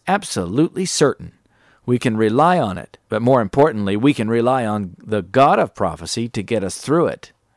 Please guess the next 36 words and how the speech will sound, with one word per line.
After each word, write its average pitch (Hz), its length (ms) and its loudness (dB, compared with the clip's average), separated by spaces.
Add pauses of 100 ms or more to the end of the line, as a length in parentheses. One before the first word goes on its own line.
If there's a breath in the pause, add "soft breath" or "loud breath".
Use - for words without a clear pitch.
(1300 soft breath)
Friends, 190 320 2
I 185 120 4
can 151 140 2
understand 113 520 0
why 92 160 0
many 107 300 0
are 82 80 -4
scared. - 520 -4 (480 soft breath)
Some 143 440 0
are 104 100 0
scared 135 480 0
to 117 80 -2
death 117 420 0
about 95 240 -4
what 90 140 -6
is 85 140 -10
coming. 78 380 -6 (680 loud breath)
Even 165 440 2
Christians 120 500 -2
are 107 100 4
running 98 300 2
scared. - 540 -10 (540)
But 98 120 -2
why 131 280 2
is 175 180 -2
that? 185 420 -4 (1040)
It 131 100 4
is 120 140 2
because 143 480 2
they 113 140 2
don't 135 300 0
know 143 220 0
Jesus 104 500 -2
as 98 220 -2
they 98 140 -2
should. - 420 -6